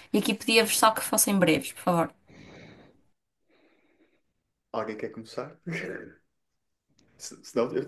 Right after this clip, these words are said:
Speaker 2: eu posso
Speaker 1: Força,
Speaker 2: começar?
Speaker 1: Zé, força,
Speaker 2: Ok.
Speaker 1: Zé.
Speaker 2: Bom, ah, olá a todos. Eh,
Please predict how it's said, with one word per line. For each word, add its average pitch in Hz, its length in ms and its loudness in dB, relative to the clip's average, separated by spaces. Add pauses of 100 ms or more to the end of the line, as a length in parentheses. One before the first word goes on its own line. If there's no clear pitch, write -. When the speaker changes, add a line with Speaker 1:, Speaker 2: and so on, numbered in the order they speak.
(120)
Speaker 2:
eu 131 140 -2
posso 139 160 0
Speaker 1:
Força, - 320 8
Speaker 2:
começar? 214 80 10
Speaker 1:
Zé, 170 180 6
força, 196 340 6
Speaker 2:
Ok. 165 120 12
Speaker 1:
Zé. 170 260 8 (140)
Speaker 2:
Bom, 139 320 6
ah, 131 340 12
olá 135 160 12
a 123 60 10
todos. 160 400 0
Eh, 113 560 2